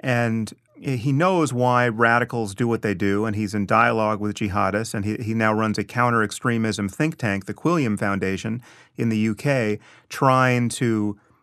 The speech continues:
come up with a, with a counter-narrative for devout Muslims to disentangle Islam from the kinds of theology that, that you see,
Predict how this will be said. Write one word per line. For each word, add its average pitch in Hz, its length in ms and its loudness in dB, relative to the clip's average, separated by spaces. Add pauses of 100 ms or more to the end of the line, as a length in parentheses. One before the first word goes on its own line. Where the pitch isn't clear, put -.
(280)
come 131 280 2
up 123 160 2
with 117 120 2
a, 110 240 2
with 117 120 -2
a 107 80 -2
counter-narrative 107 920 2
for 110 560 -2 (300)
devout 120 380 4
Muslims 117 640 -2 (200)
to 117 400 -6 (160)
disentangle 135 920 0
Islam 110 580 -2
from 117 180 -2
the 107 80 -2
kinds 127 540 0
of 104 260 -6 (500)
theology 117 560 4
that, 107 240 -2
that 110 100 -4
you 113 120 -4
see, 107 520 0